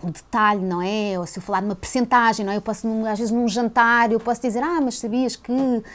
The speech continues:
sessenta e nove por cento dos portugueses acredita que qualquer coisa", não é? De repente aquilo ganha ali um rigor. Pronto, esse rigor não é,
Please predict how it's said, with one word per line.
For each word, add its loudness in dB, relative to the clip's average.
sessenta -2
e 0
nove 0
por -16
cento -4
dos -10
portugueses 0
acredita 0
que 2
qualquer -4
coisa", -8
não -4
é? -6
De -10
repente 0
aquilo 4
ganha 2
ali 4
um 2
rigor. 6
Pronto, -6
esse 6
rigor 2
não 4
é, 2